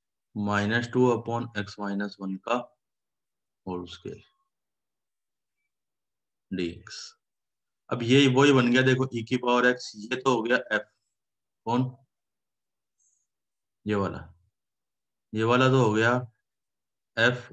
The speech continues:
और ये वाला हो गया f dash। एक f है और एक f dash है, तो answer तो हमें पता है क्या आएगा, f आएगा। और अगर पूरा solve करके बताएं तो फिर कैसे किया जाएगा पूरा solve?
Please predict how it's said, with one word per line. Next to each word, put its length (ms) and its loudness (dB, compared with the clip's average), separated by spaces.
और 100 -4
ये 160 0
वाला 220 4
हो 160 0
गया 180 -2
f 200 -12
dash। 340 -10
एक 360 2
f 200 2
है 60 6
और 100 6
एक 180 2
f 200 -4
dash 240 -4
है, 60 -8
तो 140 -4
answer 300 0
तो 80 -2
हमें 160 0
पता 220 -4
है 60 -8
क्या 140 0
आएगा, 320 0
f 220 -6
आएगा। 220 -2
और 60 2
अगर 220 4
पूरा 200 4
solve 260 4
करके 240 4
बताएं 360 2
तो 100 -8
फिर 120 -6
कैसे 260 -6
किया 220 -2
जाएगा 260 2
पूरा 240 -4
solve? 220 -16